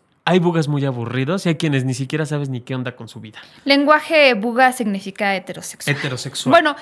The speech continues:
Speaker 2: yo quisiera re-, regresarme un poco a lo básico, nada más para recordarles esto que les decía al principio, las fantasías consideradas desde la sexología y desde muchas otras disciplinas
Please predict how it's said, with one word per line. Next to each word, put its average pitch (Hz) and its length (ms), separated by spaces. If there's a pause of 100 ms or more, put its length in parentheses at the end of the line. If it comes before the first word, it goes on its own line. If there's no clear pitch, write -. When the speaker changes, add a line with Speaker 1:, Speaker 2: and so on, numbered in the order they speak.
(140)
Speaker 2:
yo 415 160
quisiera 349 360
re-, 240 320
regresarme 233 440
un 240 60
poco 220 220
a - 20
lo 196 120
básico, 208 440
nada 240 240
más 214 220
para 214 180
recordarles 196 720
esto 214 240
que 196 100
les 180 300
decía 185 240
al 180 80
principio, 220 400
las 180 160
fantasías 202 640 (160)
consideradas 185 580
desde 190 220
la 170 100
sexología 185 680
y 226 40
desde 247 280
muchas 302 340
otras 262 280
disciplinas 190 680